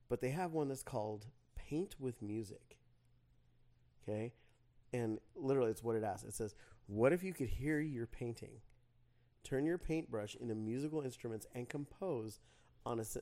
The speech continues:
on sensorial cav-, canvases." So literally, you can start drawing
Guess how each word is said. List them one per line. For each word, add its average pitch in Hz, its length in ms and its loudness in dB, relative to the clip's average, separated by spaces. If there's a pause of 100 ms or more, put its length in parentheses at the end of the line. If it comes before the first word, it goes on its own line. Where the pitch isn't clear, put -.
on 117 160 -2
sensorial 117 560 0
cav-, 101 300 -4 (100)
canvases." - 580 -8 (380)
So 117 160 0
literally, 135 380 6
you 123 120 0
can 123 180 -6
start 120 340 -4
drawing 107 600 0